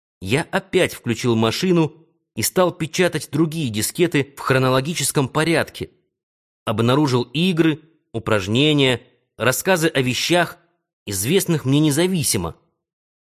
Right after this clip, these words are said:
Увиденные глазами Бельба,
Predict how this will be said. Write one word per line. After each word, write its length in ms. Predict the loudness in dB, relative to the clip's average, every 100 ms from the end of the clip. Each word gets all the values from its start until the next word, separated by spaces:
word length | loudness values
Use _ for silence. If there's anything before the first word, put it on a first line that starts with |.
| _ _
Увиденные 720 | -8 -6 -4 -2 0 2 2
глазами 540 | 2 2 2 0 0 -2
Бельба, 640 | 0 2 2 0 -4 -6